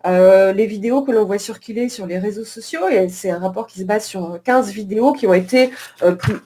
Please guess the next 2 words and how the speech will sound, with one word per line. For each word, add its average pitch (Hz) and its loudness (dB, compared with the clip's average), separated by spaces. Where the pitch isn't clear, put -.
authentifiées. 247 4
Voilà. 170 4